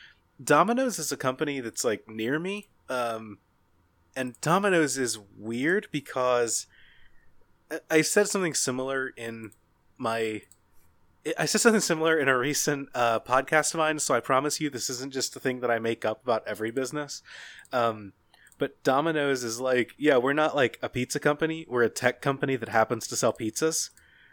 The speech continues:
Um, which is why they innovate on, like, the pizza tracker and shit like that. Like, that's their go-to thing.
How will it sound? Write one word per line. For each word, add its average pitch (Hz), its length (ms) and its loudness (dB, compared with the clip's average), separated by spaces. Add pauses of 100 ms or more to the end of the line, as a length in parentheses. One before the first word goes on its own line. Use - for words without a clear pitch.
Um, 113 380 0 (280)
which 123 140 -2
is 117 140 0
why 120 180 10
they 120 200 6
innovate 120 460 0
on, 113 180 -4
like, 107 440 -2
the 110 140 -4
pizza 117 320 -4
tracker 131 420 0
and 135 140 -6
shit - 220 -2
like 139 240 -2
that. 160 280 0
Like, 113 160 -6
that's - 240 -2
their 117 140 2
go-to 110 420 0
thing. 104 380 -6